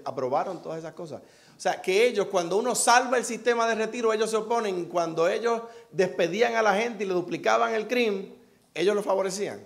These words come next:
Ah, bueno, pues estipulada la diferencia. Pedro Pierluisi estaba fa-, está en contra de que los pensionados más pobres reciban un aumento en su pensión y está en contra de que se salvara la pensión de los pensionados.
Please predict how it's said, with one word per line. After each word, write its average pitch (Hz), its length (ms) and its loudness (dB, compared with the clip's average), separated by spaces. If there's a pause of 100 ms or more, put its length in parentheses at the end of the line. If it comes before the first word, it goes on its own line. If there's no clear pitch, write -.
(260)
Ah, 131 160 2
bueno, 170 260 0
pues 196 200 0
estipulada 147 540 -2
la 170 40 0
diferencia. 175 640 -6 (1400)
Pedro 170 280 2
Pierluisi 208 320 0
estaba 208 260 2
fa-, 185 200 0
está 175 200 -2
en 208 160 -2
contra 214 360 0
de 185 160 0
que 170 80 -8
los 151 120 -4
pensionados 156 560 -4
más 180 140 -4
pobres 196 280 -8
reciban 165 380 -8
un 170 80 -10
aumento 175 260 -8
en 175 60 -12
su 175 100 -10
pensión 170 380 -10 (280)
y 143 120 -8
está 180 160 2
en 190 160 0
contra 214 400 0
de 190 100 0
que 185 100 -10
se 156 120 -10
salvara 139 500 0
la 170 160 -2
pensión 123 380 -10
de 117 80 -8
los 113 80 -12
pensionados. 101 560 -14